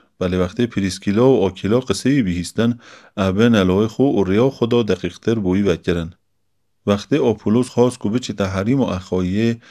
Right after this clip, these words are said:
برا او تشویق کرن و بو شاگردا نویسین که اوی پی روی که خوش قبول کن. وقتی آپولوس یه هشت ویده، اوی گلک آریکاریا و مروا کر که پی واسطه لطف ایمانی نابون.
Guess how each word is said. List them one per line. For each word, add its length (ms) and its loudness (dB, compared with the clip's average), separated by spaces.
برا 400 4
او 60 0
تشویق 440 -4
کرن 360 0
و 140 -2
بو 140 0
شاگردا 540 2
نویسین 640 0
که 80 4
اوی 220 4
پی 160 0
روی 240 4
که 160 0
خوش 260 -2
قبول 320 -2
کن. 260 -10
وقتی 240 -2
آپولوس 540 0
یه 80 2
هشت 260 -2
ویده، 540 0
اوی 180 0
گلک 400 2
آریکاریا 560 0
و 160 2
مروا 400 2
کر 260 0
که 80 -2
پی 120 2
واسطه 440 2
لطف 280 0
ایمانی 480 0
نابون. 440 -2